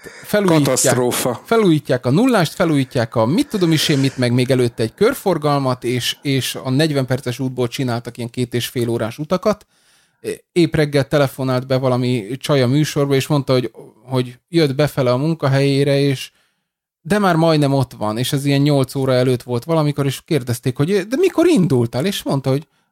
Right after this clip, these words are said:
Speaker 1: "Hát háromnegyed hat vagy hatkor, már nem is tudom, mit mondott." Azt mondja, az így laza, két óra, csak hogy beérje. És mondta, hogy ő is úgy csinálja, hogy berakja a kocsiba a gyereket, aludjon tovább,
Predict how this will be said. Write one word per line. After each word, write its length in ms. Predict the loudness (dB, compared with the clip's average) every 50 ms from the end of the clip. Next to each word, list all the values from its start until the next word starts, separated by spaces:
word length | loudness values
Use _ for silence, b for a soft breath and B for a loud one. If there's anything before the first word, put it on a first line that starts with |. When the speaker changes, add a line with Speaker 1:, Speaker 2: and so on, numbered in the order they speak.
| _
Speaker 1:
"Hát 160 | -10 -10 -10 _ _ _ _ _ _
háromnegyed 520 | -8 -6 -6 -4 -4 -6 -4 -6 -6 -6 -8
hat 220 | -8 -12 -12 -12
vagy 120 | -14 -18
hatkor, 480 | -8 -4 -4 -4 -4 -4 -4 -2 -2 -2
már 120 | 0 -2
nem 120 | -2 -2 -4
is 160 | -6 -10 -12 _
tudom, 160 | -12 -10 -8
mit 160 | -8 -10 -10 _
mondott." 360 | -10 -10 -8 -8 -10 -14 -16 _ _ _ _ _ _ _
Azt 300 | -6 -4 -4 -4 -6 -6 -6 -6
mondja, 340 | -8 -6 -4 -4 -6 -6 _ _ -10
az 140 | -10 -6 -6
így 120 | -6 -4
laza, 320 | -4 -4 -4 -6 -10 -20 _
két 280 | -8 -6 -6 -6 -6 -8
óra, 280 | -8 -8 -10 -12 -14 _ _
csak 140 | -14 -14 -12
hogy 120 | -12 -10
beérje. 400 | -6 -4 -4 -2 -2 -2 -4 -6 B B B B B B B B B
És 400 | -12 -8 -4 -2 0 0 0 0 0
mondta, 260 | 0 0 0 0 0
hogy 100 | 0 2
ő 80 | 2 2
is 120 | 2 0
úgy 80 | 0 -2
csinálja, 280 | -2 -2 0 0 0
hogy 100 | 0 2
berakja 320 | 2 0 0 0 0 -2 -2
a 60 | 0
kocsiba 400 | 0 -2 -2 -2 -4 -2 -2 -2
a 60 | -2
gyereket, 560 | 0 0 0 0 0 0 0 -2 -4 -4 -6 -2
aludjon 520 | 0 0 2 2 0 0 -2 -2 -2 0
tovább, 500 | 0 0 2 2 2 0 0 -2 -6 -14